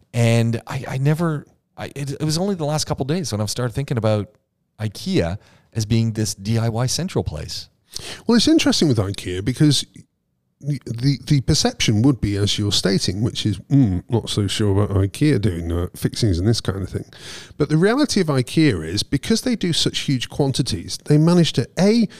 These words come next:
Speaker 2: test everything within an inch of its life,
Speaker 1: Yeah.
Speaker 2: including these screws, so I'm confident in their quality. And secondly, because they're buying in such large quantities, they can get a really good price point.
Speaker 1: Mm.
Speaker 2: So twenty-five dirhams, which is basically five pounds for a very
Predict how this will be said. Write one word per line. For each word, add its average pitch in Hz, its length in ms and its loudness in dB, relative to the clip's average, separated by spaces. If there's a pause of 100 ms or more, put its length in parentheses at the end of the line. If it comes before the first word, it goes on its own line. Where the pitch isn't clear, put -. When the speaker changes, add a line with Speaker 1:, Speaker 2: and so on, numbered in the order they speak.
(220)
Speaker 2:
test - 440 2
everything 113 380 0
within 110 280 4
an 113 140 4
inch 120 240 0
of 101 80 -4
its 101 160 -6
life, 95 500 -6
Speaker 1:
Yeah. 117 100 4
Speaker 2:
including 104 500 0
these 92 180 0
screws, 95 460 -2
so 104 320 -2
I'm 123 160 4
confident 143 440 -4
in 104 80 2
their 113 80 2
quality. 120 540 0 (380)
And 151 140 2
secondly, 160 360 0
because 135 220 2
they're 123 100 0
buying 175 460 2
in 101 80 2
such - 280 -2
large 98 220 -4
quantities, 104 480 -2
they 139 80 2
can 143 120 2
get 131 120 0
a 123 60 4
really 117 420 4
good 107 220 0
price 214 260 0
point. - 340 -8 (200)
Speaker 1:
Mm. 110 180 0
Speaker 2:
So 160 180 0
twenty-five 180 680 0
dirhams, 123 400 4
which - 200 0
is 113 60 4
basically 151 460 0
five 151 420 0
pounds 127 380 -6
for 110 180 -4
a 110 60 -2
very 143 400 4